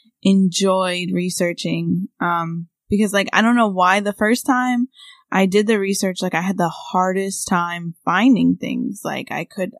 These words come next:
like, I found, like, a couple of, like, creatures and, like, I don't know, like, uh, underwater city type situations.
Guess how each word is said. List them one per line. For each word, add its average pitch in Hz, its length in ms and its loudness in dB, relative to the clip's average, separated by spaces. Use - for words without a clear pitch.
like, 160 320 -4
I 214 80 4
found, 226 200 4
like, 226 120 2
a 208 120 -2
couple 202 380 0
of, 175 60 -8
like, 180 180 -4
creatures 247 720 -4
and, 190 200 0
like, 175 340 -6
I - 60 -2
don't 180 140 2
know, 190 260 2
like, 170 220 -4
uh, - 340 -4
underwater 196 540 2
city 196 340 -2
type 190 280 0
situations. 180 840 -4